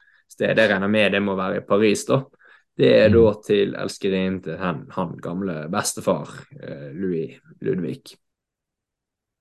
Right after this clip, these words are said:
Speaker 1: Hun blir lagt i en umarkert grav, som senere da blir, eh,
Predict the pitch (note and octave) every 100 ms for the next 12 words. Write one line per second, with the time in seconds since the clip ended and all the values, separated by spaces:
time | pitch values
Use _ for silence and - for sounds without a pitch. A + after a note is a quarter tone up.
0 | _ _ _ G3+ G#3 - E3+ E3+ E3+ -
1 | C#3+ C#3+ D#3 D3 D3 D3 - A2+ G#2+ G#2
2 | - A#2 A#2 D3 F3 F3 D3+ - B2+ A#2+
3 | - G#2+ A2 A2+ G#2 G2 F2+ F2 E2+ D#2+
4 | D#2+ D#2 D2 C2+